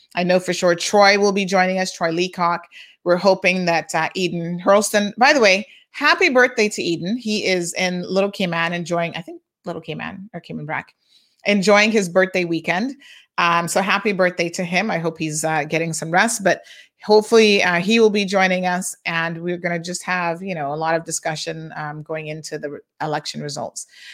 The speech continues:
So until tomorrow's program, folks, stay safe. Tonight, we will have the chamber. Uh, it's not gonna be a, <laughs> much of a debate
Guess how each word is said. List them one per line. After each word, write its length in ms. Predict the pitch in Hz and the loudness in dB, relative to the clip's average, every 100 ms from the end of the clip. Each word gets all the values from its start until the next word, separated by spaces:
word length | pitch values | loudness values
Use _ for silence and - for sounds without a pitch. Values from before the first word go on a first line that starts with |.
| - | -16
So 220 | - - 240 | -2 4 4
until 340 | 240 277 294 | 4 4 2
tomorrow's 500 | 311 269 269 269 277 | 2 2 4 4 2
program, 480 | - 262 254 254 247 | 2 2 4 2 2
folks, 400 | 247 240 226 226 | 2 0 0 -4
stay 300 | - 240 269 | 0 2 2
safe. 480 | - 220 240 311 - _ _ _ _ _ | 2 2 2 0 -12 _ _ _ _ _
Tonight, 600 | - 220 220 254 226 220 - | -2 2 4 4 4 0 -4
we 160 | 208 | -2
will 140 | 202 214 | 0 0
have 500 | 214 196 196 190 190 | 0 0 2 2 0
the 80 | 196 | -8
chamber. 800 | 185 226 226 220 226 226 - - _ | -6 -2 -2 0 0 2 0 -6 _
Uh, 240 | - 180 147 | -4 -2 -2
it's 120 | 175 | -4
not 140 | 233 262 | -4 -2
gonna 140 | 196 | 0
be 100 | 185 | -2
a, 120 | 165 - - | -2 -8 -16
<laughs> 180 | - _ | -16 _
much 240 | 208 190 | -2 -2
of 60 | 175 | -2
a 40 | |
debate 480 | 156 156 220 202 - | -4 2 2 2 -2